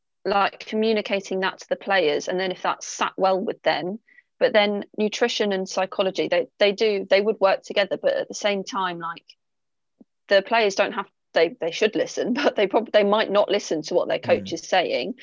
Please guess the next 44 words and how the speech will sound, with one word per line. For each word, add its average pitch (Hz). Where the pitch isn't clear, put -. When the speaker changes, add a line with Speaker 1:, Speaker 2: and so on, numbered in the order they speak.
Speaker 1:
So -
then 208
they 208
can 214
still 233
go 202
off 196
and 196
do 196
their 180
own 175
thing, 160
and 151
they 160
can 185
still 202
go 185
back, -
slip -
back -
to -
their 175
old 180
ways 160
of 160
that -
yo-yo 190
diet, 170
and 185
that 180
still 196
causes 190
psychological 175
problems -
in 180
terms 160
of 156
disordered 160
eating, -
for -
example. -
Speaker 2:
Yeah, 117
and 113
I, 117